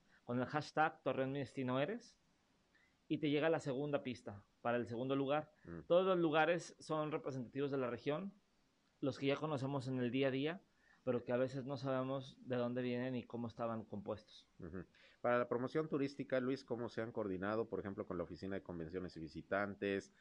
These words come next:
Speaker 2: con los restauranteros, con los hoteleros? ¿Ya tienen algún proyecto definido para la promoción turística de Torreón en particular?
Speaker 1: Mira, lo estamos trabajando. Como lo mencionaba ahorita en un principio,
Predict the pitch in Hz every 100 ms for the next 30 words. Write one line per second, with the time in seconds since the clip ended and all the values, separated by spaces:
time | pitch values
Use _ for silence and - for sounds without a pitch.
0 | - - 135 120 107 - 90 87 80 104
1 | 107 107 90 98 87 - 82 92 90 101
2 | 107 104 98 104 117 127 120 123 123 107
3 | 92 110 113 107 104 110 92 90 98 101
4 | - 135 160 143 - 98 92 - 110 110
5 | - _ _ - 104 131 - 131 104 -
6 | 92 101 101 101 82 82 - 92 - _
7 | 143 143 139 - 170 - 147 123 135 135
8 | 156 165 - - - 135 135 131 127 120
9 | 131 143 147 147 160 156 139 131 143 127
10 | 135 139 147 156 -